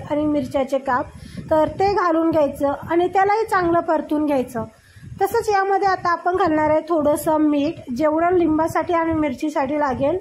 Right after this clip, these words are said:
त्याच्या, तेवढंच मीठ घालायचं, जास्त मीठ घालायचं नाही आहे. तर इकडे मी थोडंसं मीठ घालून घेतलं आहे आणि दोन ते तीन मिनटं चांगलं लिंबू नरम पडेपर्यंत आपण याला परतून घ्यायचं.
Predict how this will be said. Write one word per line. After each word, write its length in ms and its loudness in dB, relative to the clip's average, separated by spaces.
त्याच्या, 300 0
तेवढंच 540 -2
मीठ 180 0
घालायचं, 400 -2
जास्त 360 -2
मीठ 200 -2
घालायचं 460 0
नाही 200 -4
आहे. 300 -8
तर 100 4
इकडे 220 0
मी 100 2
थोडंसं 440 0
मीठ 280 0
घालून 340 0
घेतलं 300 -2
आहे 120 0
आणि 180 -2
दोन 300 2
ते 140 0
तीन 400 2
मिनटं 360 2
चांगलं 440 0
लिंबू 420 0
नरम 380 0
पडेपर्यंत 680 0
आपण 280 -2
याला 180 0
परतून 540 -2
घ्यायचं. 460 -2